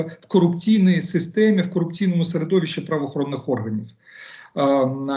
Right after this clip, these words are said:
і плюс, е, вона стала такою, м, достатньо політично впливовою, е, за яку змагалися. Кожен президент хотів мати свого генпрокурора.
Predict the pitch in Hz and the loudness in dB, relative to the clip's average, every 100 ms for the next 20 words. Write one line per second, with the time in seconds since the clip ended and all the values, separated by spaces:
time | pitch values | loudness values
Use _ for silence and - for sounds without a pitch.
0 | 139 147 208 196 277 285 - 208 185 196 | -2 -2 0 4 4 4 2 2 2 2
1 | 214 226 - 214 196 202 196 214 196 180 | 2 2 0 0 0 -2 -2 2 2 2
2 | 170 - 185 185 185 185 175 233 226 185 | -2 -4 -2 0 2 0 0 -2 0 0
3 | - 185 180 240 - - 196 175 - - | 2 2 2 -4 -2 -2 0 0 -2 0
4 | 202 185 180 117 110 104 - _ _ _ | 0 2 2 2 -2 -6 -10 _ _ _
5 | _ _ _ _ _ _ - 143 139 147 | _ _ _ _ _ _ -4 0 2 2
6 | 147 175 175 220 165 175 180 151 117 - | 2 2 2 0 2 2 4 2 0 -6
7 | 110 - 233 202 190 185 175 175 247 233 | -10 0 2 4 4 2 0 0 0 0
8 | 190 208 175 190 196 180 170 156 175 170 | -4 -2 0 0 0 -4 -4 -2 -2 -2
9 | 165 156 151 156 139 117 107 | -2 -4 -4 -2 0 -2 -4